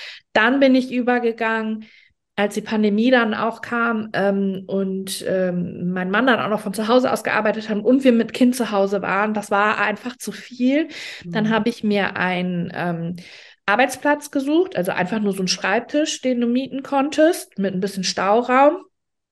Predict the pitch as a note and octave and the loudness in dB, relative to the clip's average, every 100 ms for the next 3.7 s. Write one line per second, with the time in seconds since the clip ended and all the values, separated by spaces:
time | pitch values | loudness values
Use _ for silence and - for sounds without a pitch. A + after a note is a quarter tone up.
0 | _ _ - G#3+ A3 A3+ - F#3 G#3+ A3 | _ _ -2 2 4 2 2 2 2 2
1 | F3 G#3+ A3 A3 G#3 G3+ G3 G3 - - | 2 0 -4 -4 0 2 2 -2 -4 -2
2 | F3 F3 F3 F3+ F#3+ G#3+ G#3+ A3+ A3 A3 | -2 -2 -4 -4 -2 -2 2 2 2 2
3 | C4 C4 - B3 B3 A3+ A3 | 0 0 -2 2 4 4 0